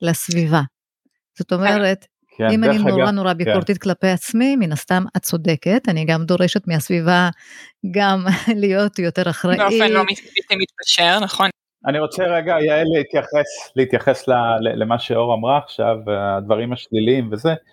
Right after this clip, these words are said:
Speaker 2: אנחנו מאוד, זה גם נרטיב, אוקיי? זה נרטיב, <laughs> זה נרטיב שהוא כללי, של כל ה-, של כל האנושות כמעט, בסדר? אבל אנחנו, אה, מדברים, אה, לא על, אה,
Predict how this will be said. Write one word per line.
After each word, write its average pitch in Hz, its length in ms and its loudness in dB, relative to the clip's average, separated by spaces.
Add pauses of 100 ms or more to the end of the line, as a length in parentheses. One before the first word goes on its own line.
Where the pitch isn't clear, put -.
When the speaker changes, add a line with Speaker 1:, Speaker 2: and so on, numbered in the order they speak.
(440)
Speaker 2:
אנחנו 120 380 0
מאוד, 123 340 0 (240)
זה 135 180 2
גם 151 220 0
נרטיב, 113 520 -2
אוקיי? 143 340 -2
זה 110 120 0
נרטיב, 107 540 -2 (800)
<laughs> - 20 2 (800)
זה 127 100 4
נרטיב 113 500 2
שהוא 175 360 0
כללי, 107 540 2
של 87 180 -8
כל 110 320 0
ה-, 104 180 2
של 98 160 -4
כל 110 220 0
האנושות 101 640 -2
כמעט, 92 280 -12 (100)
בסדר? 135 480 -2
אבל 110 220 2
אנחנו, 165 540 -2 (760)
אה, 107 320 2
מדברים, 123 680 -2
אה, 113 200 0
לא 120 240 2
על, 160 240 -2
אה, 104 220 -2